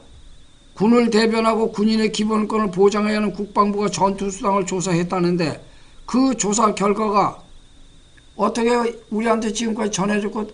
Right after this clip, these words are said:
우리한테 해결이 됐나요? 이렇게 해결이 됐잖아요. 뭐요? 다 줬다? 다 줬다? 나라가 착복한 거 하나도 없다? 그러면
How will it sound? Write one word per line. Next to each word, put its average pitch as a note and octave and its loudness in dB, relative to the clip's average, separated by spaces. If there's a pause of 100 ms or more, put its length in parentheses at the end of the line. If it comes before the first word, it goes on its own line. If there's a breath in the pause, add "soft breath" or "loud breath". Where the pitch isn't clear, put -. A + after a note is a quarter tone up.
(520)
우리한테 G3 0
해결이 F#3+ 0
됐나요? G3 -2 (1080)
이렇게 D4+ 0
해결이 B3+ -2
됐잖아요. G#3+ -2
뭐요? E3+ -2 (240)
다 A3+ 12
줬다? B3 4 (1200)
다 G3+ 6
줬다? A3+ 0 (500)
나라가 B3+ 6
착복한 B3 2
거 - 0
하나도 B3 4
없다? B3 2 (800)
그러면 C4+ 4